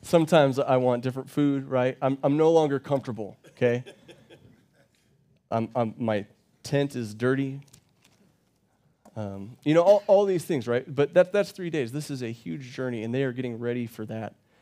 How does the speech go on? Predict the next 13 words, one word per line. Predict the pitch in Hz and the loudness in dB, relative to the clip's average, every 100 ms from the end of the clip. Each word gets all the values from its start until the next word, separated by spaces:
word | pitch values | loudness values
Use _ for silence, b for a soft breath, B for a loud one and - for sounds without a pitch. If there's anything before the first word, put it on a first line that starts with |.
| b b b | b b b
Um, | 113 110 104 127 | -2 -2 -4 -2
and, | 120 117 117 b b b - | -2 -2 -10 b b b -6
um, | 107 101 104 - - - - | -4 -4 -8 -12 -20 -20 -14
if | - 113 | -12 -8
you | 120 | -6
go | 120 131 139 139 | 0 2 2 0
after | 127 120 123 113 | -4 -6 -6 -8
verse | 110 110 113 | -8 -10 -8
nine, | 113 110 113 117 _ _ _ _ _ _ _ _ _ - - b b b b b _ _ _ _ _ - | -6 -6 -8 -12 _ _ _ _ _ _ _ _ _ -20 -20 b b b b b _ _ _ _ _ -10
it | 117 | -2
talks | 113 113 117 | -2 -2 -2
about | 110 107 - _ _ - | -2 -2 -4 _ _ -8
how | 117 104 104 | -4 -2 -2